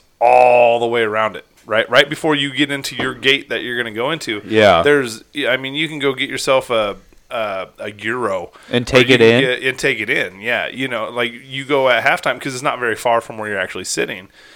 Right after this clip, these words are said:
Speaker 1: You can go in and out, right? Now, they don't have, like, the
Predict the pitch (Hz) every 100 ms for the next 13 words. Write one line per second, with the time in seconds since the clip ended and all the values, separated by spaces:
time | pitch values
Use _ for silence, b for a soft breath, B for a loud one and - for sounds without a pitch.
0 | b b b - 135 143 123 120 113 110
1 | 104 _ _ _ _ _ _ 143 120 110
2 | 160 - - - 117 117 - _ _ _
3 | _ _ _ _ 156 151 175 165 156 156
4 | 143 139 135 - 131 123